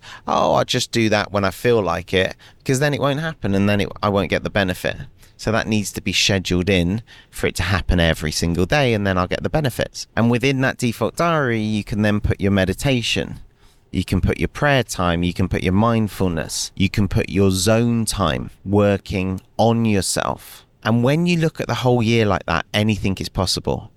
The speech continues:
You can take a month off with the kids in July. You can go on a ten-day silent retreat in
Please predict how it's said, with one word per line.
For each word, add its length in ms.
You 200
can 140
take 260
a 20
month 320
off 160
with 100
the 60
kids 320
in 80
July. 440
You 420
can 360
go 180
on 100
a 60
ten-day 460
silent 380
retreat 440
in 240